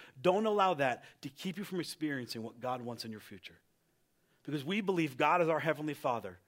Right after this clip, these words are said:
God who invited us to call him Father, has something incredible in store for you, has a life full of peace,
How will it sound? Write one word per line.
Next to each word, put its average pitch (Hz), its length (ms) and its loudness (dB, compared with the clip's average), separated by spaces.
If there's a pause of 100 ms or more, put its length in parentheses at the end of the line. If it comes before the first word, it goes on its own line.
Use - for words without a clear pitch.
(480)
God 175 260 6
who 180 160 2
invited 175 460 4
us 185 160 2
to 156 100 -6
call 160 240 2
him 156 160 -4
Father, 101 380 -4 (240)
has 170 180 0
something 185 400 0
incredible 156 600 -2
in 143 80 -4
store 123 300 -6
for - 160 -18
you, 87 100 -18 (260)
has 175 180 6
a 190 60 4
life 185 240 6
full 185 220 -2
of - 180 -8
peace, 226 440 -2